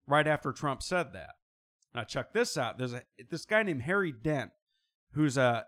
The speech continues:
economic analyst, okay? He's a financial guy. He says since two thousand nine, this has been a hundred percent artificial, what we're seeing now.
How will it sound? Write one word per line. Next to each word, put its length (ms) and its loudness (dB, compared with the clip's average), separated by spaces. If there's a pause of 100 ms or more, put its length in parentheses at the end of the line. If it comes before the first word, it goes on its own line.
economic 600 0
analyst, 640 -4
okay? 300 -2
He's 140 -4
a 40 -10
financial 600 -6
guy. 440 -16 (500)
He 120 -2
says 280 2
since 200 -8
two 180 -4
thousand 400 2
nine, 240 2
this 160 -6
has 80 -8
been 180 -2
a 60 -2
hundred 200 -2
percent 300 -4
artificial, 600 -2
what 200 -6
we're 120 -6
seeing 320 -8
now. 260 -14